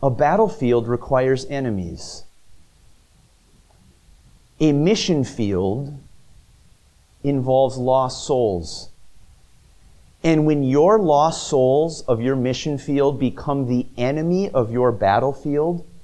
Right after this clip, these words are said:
you are in grave danger in your ability to be a soul winner.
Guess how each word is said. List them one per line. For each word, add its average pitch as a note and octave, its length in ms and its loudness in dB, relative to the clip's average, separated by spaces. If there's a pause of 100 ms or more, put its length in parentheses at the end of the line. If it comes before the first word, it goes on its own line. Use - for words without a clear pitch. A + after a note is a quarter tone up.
(120)
you C3 300 -2
are A#2 200 4
in G2+ 280 -2
grave G#2+ 600 0
danger G2 460 -2
in F#2+ 220 -4
your F#2+ 180 0
ability G#2 480 -2
to - 140 -8
be F2+ 140 -4
a F2 60 -2
soul F2 340 -4
winner. D#2+ 340 -10